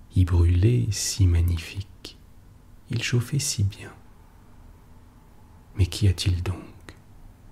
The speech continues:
La petite étendait déjà ses pieds pour les chauffer aussi.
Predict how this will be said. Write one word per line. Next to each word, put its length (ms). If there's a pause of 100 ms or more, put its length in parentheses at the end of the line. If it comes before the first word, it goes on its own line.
(1040)
La 80
petite 560 (440)
étendait 560
déjà 440
ses 240
pieds 340
pour 220
les 120
chauffer 380
aussi. 480